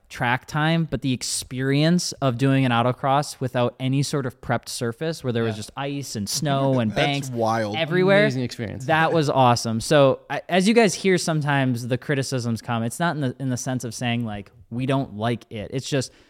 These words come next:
Speaker 1: for me, I have an opinion and a stance on, you know, where I would prefer to spend my time. I would say, though,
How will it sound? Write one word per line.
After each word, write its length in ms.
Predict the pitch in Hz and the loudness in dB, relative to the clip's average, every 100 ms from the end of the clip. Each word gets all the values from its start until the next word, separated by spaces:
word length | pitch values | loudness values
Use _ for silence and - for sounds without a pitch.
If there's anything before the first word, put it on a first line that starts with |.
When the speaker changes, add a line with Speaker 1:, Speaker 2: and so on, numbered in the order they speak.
| _ _ _ | _ _ _
Speaker 1:
for 160 | - 135 | -6 -2
me, 260 | 151 139 | 0 0
I 180 | 120 123 | 0 -2
have 260 | 120 120 113 | -2 -2 -4
an 80 | 120 | -4
opinion 400 | 113 117 117 117 | -2 0 2 2
and 120 | 110 | 0
a 40 | 110 | -4
stance 400 | - 110 110 - | -4 -4 -2 -2
on, 360 | 107 101 101 - | -2 -2 -4 -6
you 120 | 113 | -6
know, 200 | 101 - _ | -6 -8 _
where 360 | - 117 147 143 | -8 2 4 6
I 140 | 135 | 6
would 180 | 131 113 | 2 -2
prefer 420 | - - - 131 | -8 -10 -4 -2
to 80 | 127 | -2
spend 280 | - 117 110 | -4 -4 -2
my 120 | 107 | -4
time. 200 | 107 104 | -6 -6
I 120 | - 170 | 2 8
would 160 | 214 | 8
say, 200 | - 208 | 6 2
though, 240 | 202 208 | 6 6